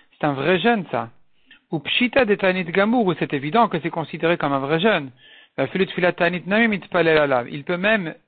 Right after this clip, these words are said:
citer la tfilat tanit de dire Anenu dans son jeûne. Velo itzterich lo kume alacha be'achi. C'était pas la peine de parler de ce cas-là. Mais zeu tanit gamour,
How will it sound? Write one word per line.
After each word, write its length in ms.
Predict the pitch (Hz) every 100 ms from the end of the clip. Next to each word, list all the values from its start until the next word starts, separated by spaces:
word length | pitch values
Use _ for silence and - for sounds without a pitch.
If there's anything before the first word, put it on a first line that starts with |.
| _
citer 260 | - 160 196
la 100 | 170
tfilat 300 | - 175 165
tanit 320 | 160 151 185
de 100 | 151
dire 260 | 139 156 160
Anenu 400 | - 151 175 208
dans 160 | 151 135
son 240 | - 143
jeûne. 300 | 127 127 113 107 _ - - - -
Velo 180 | 139 151
itzterich 500 | 202 - 240 240 208
lo 160 | 202
kume 240 | - 208 196
alacha 380 | 175 160 175
be'achi. 400 | 156 147 135 131
C'était 160 | 120 127
pas 100 | 156
la 80 | 180
peine 160 | 233
de 80 | 196
parler 240 | 170 170 175
de 100 | 156
ce 100 | 156
cas-là. 420 | 147 147 208 147 _ _ _ _ -
Mais 80 |
zeu 180 | 131 185
tanit 200 | 175 160
gamour, 360 | 151 170 214